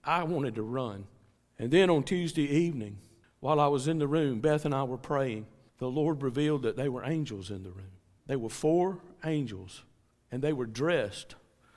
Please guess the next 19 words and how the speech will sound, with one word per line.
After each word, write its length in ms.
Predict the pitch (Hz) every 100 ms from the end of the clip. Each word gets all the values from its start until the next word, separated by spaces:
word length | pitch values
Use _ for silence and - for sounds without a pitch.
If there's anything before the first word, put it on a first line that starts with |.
| - -
like 240 | 123 123 165
you 100 | 165
would 140 | 135
think 260 | - 147 127
a 40 |
Roman 360 | 107 139 147 135
soldier 420 | - 156 131 123
would 200 | 113 113
be 120 | 117
dressed. 560 | 110 117 101 101 - - - - -
And 140 | 113 113
they 100 | 135
were 140 | 120
holding 720 | 98 156 165 170 180 - - -
in 180 | 147
their 160 | 135 131
hands 680 | 131 131 113 92 90 - - - - - - - -
flaming 720 | - - 135 151 151 156 151 - - - - - -
torches. 600 | 120 98 - 101 -